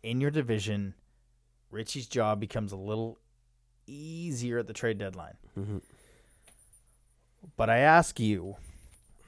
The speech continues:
Speaker 1: two things. One, what is this team's identity right now?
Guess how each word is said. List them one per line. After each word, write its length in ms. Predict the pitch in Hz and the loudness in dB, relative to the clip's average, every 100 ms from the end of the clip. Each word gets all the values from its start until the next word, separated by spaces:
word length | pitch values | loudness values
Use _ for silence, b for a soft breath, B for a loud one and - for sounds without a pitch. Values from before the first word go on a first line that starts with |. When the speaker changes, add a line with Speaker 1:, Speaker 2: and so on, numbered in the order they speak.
| b b b b - - | b b b b -20 -2
Speaker 1:
two 200 | - 147 | 6 6
things. 540 | - 101 - - - - - - _ _ _ _ - | 6 -4 -6 -16 -16 -18 -20 -20 _ _ _ _ -20
One, 560 | - 101 117 151 101 131 - - _ _ - - | -12 -2 4 4 4 -2 -6 -18 _ _ -20 -6
what 220 | 104 139 | 4 4
is 120 | 180 | 4
this 160 | 196 - | 2 0
team's 280 | - 147 127 | 0 2 4
identity 440 | 98 98 107 92 | 2 2 -2 -2
right 180 | 90 92 | -6 -6
now? 300 | 87 85 | -4 -4